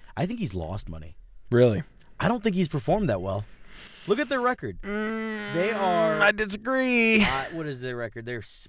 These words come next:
Speaker 1: fi-, what, six and five?
Speaker 2: I don't think
Speaker 1: They,
Speaker 2: that's Dak's
Speaker 1: he,
Speaker 2: fault.
Speaker 1: he has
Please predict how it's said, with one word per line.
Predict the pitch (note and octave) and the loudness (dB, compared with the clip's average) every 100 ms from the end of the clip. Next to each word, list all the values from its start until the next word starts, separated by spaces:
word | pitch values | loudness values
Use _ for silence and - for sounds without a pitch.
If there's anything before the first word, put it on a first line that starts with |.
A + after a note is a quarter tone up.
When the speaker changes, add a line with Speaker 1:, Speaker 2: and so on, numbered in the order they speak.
| - | -4
Speaker 1:
fi-, | D3+ D3 - | -2 -2 -6
what, | B2+ G2 _ - - _ _ - | -10 -10 _ -20 -20 _ _ -20
six | - - F#3 | -16 -10 -8
and | G3 E3+ | -8 -4
five? | E3+ D#3+ F3 - - - - _ _ _ _ | -2 0 -2 -6 -20 -20 -20 _ _ _ _
Speaker 2:
I | B2 D3 D#3+ D#3+ D#3+ C#3 | -4 4 6 8 6 2
don't | B2+ D3 D3 | 2 4 2
think | D3 C3+ | 0 0
Speaker 1:
They, | |
Speaker 2:
that's | C3 A#2+ | 0 -2
Dak's | - B2 A2+ | -2 -4 -2
Speaker 1:
he, | |
Speaker 2:
fault. | C3 A2 G#2 - | -4 -2 -4 -6
Speaker 1:
he | C3+ F3+ F#3 F#3 G#2 - - | -2 0 0 -2 -4 -14 -6
has | D3+ D3 D3 C3+ | 2 4 4 2